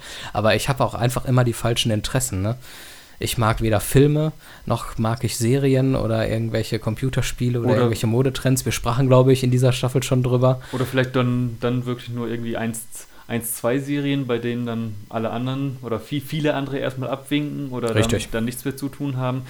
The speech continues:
Speaker 2: Spannend finde ich dann, wenn Leute sagen so, „Ja, ich bin jetzt“, das habe ich häufiger schon mal erlebt, die dann sagen so, „Ja,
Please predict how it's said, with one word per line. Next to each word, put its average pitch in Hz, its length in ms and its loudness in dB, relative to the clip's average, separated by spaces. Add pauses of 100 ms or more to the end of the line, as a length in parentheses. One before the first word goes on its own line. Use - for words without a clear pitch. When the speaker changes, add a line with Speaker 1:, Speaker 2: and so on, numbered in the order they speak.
(440)
Speaker 2:
Spannend 135 300 -4
finde 143 280 -6
ich - 220 -10
dann, 139 300 -4 (720)
wenn 127 240 0
Leute 127 240 -2
sagen 120 280 -4
so, 117 120 -6
„Ja, 123 360 0
ich 123 280 -6
bin 139 240 -2
jetzt“, 127 380 -6
das 113 140 -6
habe 120 120 -8
ich - 140 -16 (300)
häufiger 151 420 -4
schon 139 140 -6
mal 135 120 -2
erlebt, 139 360 -4 (340)
die 120 40 -8
dann 120 120 -4
sagen 123 220 -2
so, 120 140 -6
„Ja, 117 360 -2